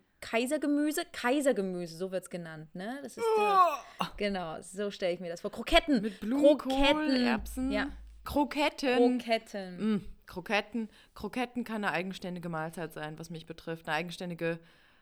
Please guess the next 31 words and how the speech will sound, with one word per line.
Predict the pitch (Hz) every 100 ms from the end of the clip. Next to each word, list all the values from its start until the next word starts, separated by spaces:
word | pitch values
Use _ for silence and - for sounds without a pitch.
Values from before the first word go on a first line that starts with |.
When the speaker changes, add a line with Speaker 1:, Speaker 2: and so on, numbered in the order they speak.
| _ -
Speaker 2:
äh, | 175 165
Food | 165 285 277
Group. | - 214 175 - - - - -
Speaker 1:
Ja, | 233
ich | 240 294
habe | 277
heute | 277 254 254
Speaker 2:
Von | 214
mir |
Speaker 1:
Weihnachtsmarkt | 226 - - 214 185 185 -
Speaker 2:
aus. | -
Speaker 1:
zu | 214
Hause | 196 185 180
gemacht. | 180 170 175 - -
Ich | 196 214
habe | 214 214
heute, | 214 208 208 202 196 202 - _ -
äh, | 208 202
Champignons | - 277 294 285 208 190 190 - - _ _
angebraten. | - 202 196 196 185 190 214 240 359 - _ _ _
So | 220
eine | 208
Champignonpfanne, | 254 269 262 180 - - 196 208 254 - _ _
ja, | 196 208 285 - - -
Champignons | 277 269 247 226 208 247 269
mit, | 240 220
Speaker 2:
Ja, | - 214
Speaker 1:
ähm, | 208
Speaker 2:
Knoblauch-Champignons. | 214 330 262 240 240 - 233 226 202 180 262
Speaker 1:
mit, | 370 -
mit | 277